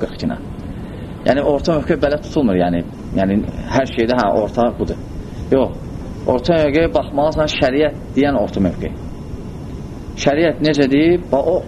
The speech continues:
ən orta mövqeyidir. Nə şişirtmək, nə də alçatmaq. Və burada, rahiməhullah, buyurur ki,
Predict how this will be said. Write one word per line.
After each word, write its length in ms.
ən 80
orta 240
mövqeyidir. 480
Nə 160
şişirtmək, 540
nə 120
də 160
alçatmaq. 640
Və 120
burada, 240
rahiməhullah, 640
buyurur 320
ki, 160